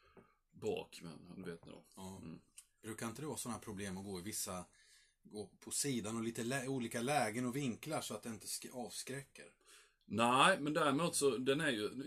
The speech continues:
Speaker 1: det, det är så nära. Det är så
Speaker 2: Mm.
Speaker 1: nära. Jag har ju börjat hänga tegelstenar i den.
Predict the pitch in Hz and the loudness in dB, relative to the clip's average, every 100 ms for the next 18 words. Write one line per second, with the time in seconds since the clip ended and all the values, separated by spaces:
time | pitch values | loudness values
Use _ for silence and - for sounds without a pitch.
0 | 147 147 147 151 180 165 - 151 151 165 | -6 -8 -6 -2 2 2 2 2 4 2
1 | 127 - - _ - 233 117 120 113 101 | 0 -6 -14 _ 0 2 4 2 2 2
2 | 117 113 113 120 120 - 131 104 - - | 2 2 0 0 -4 0 0 0 -4 -6
3 | 69 80 - | -6 -6 -4